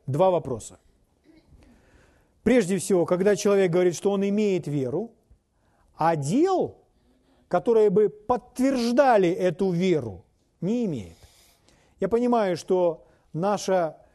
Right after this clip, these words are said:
религиозная часть мышления, если таковая ещё осталась, когда читает этот стих,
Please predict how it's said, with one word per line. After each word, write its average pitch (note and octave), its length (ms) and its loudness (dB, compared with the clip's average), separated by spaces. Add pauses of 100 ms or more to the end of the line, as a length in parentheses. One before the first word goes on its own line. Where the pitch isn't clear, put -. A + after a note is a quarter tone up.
(600)
религиозная F#3+ 840 2
часть F3+ 340 0
мышления, E3 640 -2
если C#3+ 160 -4
таковая D#3+ 440 0
ещё C#3+ 260 -2
осталась, F#3 640 -2 (540)
когда D#3+ 240 0
читает E3+ 380 0
этот D#3+ 200 -4
стих, - 420 -4